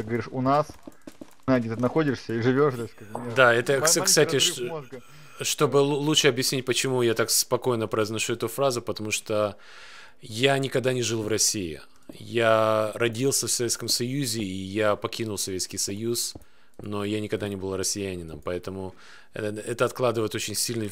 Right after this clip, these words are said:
Speaker 2: э, отпечаток на мою культуру, на мое мировосприятие, такое понятие, как что означает, э, русский человек,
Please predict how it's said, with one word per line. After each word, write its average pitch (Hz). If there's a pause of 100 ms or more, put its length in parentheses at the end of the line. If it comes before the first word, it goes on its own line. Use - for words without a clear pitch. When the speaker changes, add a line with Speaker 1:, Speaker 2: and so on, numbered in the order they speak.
(120)
Speaker 2:
э, 101
отпечаток 104
на 101
мою 98
культуру, 113
на 95
мое 92
мировосприятие, 98
такое 95
понятие, 95
как 87 (300)
что -
означает, 98
э, 92
русский 123
человек, 131